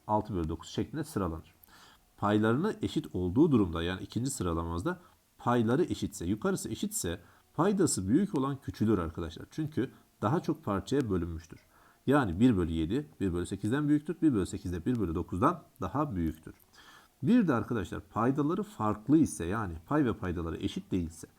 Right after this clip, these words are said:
bu durumda paydaları eşitleyebiliyorsak paydaları eşitleriz ya da payları eşitleriz. Burada size kalmış. Ama şunu söylemek lazım.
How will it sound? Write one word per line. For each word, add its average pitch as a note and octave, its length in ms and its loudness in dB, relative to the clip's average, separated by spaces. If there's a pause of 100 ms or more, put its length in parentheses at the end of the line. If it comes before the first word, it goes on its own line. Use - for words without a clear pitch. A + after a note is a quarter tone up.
(380)
bu A3 140 4
durumda A2 500 2
paydaları A#2+ 580 2
eşitleyebiliyorsak F#2 800 -2
paydaları F2 460 -2
eşitleriz D3+ 540 0 (540)
ya C#3 240 4
da E3+ 280 0
payları E3 400 4
eşitleriz. - 500 -4 (160)
Burada F#3+ 220 4
size D3+ 260 0
kalmış. E2 360 -4 (420)
Ama E3 360 -2 (220)
şunu F#3+ 200 -2
söylemek F2 420 -2
lazım. F2 280 -2